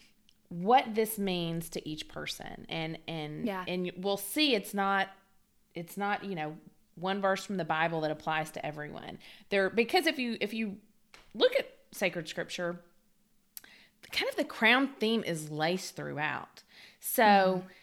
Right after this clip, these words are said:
Speaker 1: you know, it, it can be a story of redemption. It can be a story of perseverance. It can be a story of, you know, salvation. It's, and, and I think our writers are gonna do, just knock our socks off,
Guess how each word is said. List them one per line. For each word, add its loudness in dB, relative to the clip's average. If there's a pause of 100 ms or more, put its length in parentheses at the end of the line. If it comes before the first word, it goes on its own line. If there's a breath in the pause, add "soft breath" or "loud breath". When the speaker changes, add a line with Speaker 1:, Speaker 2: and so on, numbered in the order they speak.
(140 loud breath)
Speaker 1:
you 0
know, 6
it, -2
it -2
can -4
be -2
a -6
story -4
of -6
redemption. -4
It -12
can -8
be -6
a -6
story -6
of -8
perseverance. -6
It -12
can -10
be -6
a -8
story -6
of, -8
you -10
know, -10 (160)
salvation. -4 (380 loud breath)
It's, -2 (280)
and, -2
and 0
I 2
think -4 (640)
our 2
writers 0
are -6
gonna -6
do, -6
just -8 (120)
knock -2
our -2
socks -4
off, -4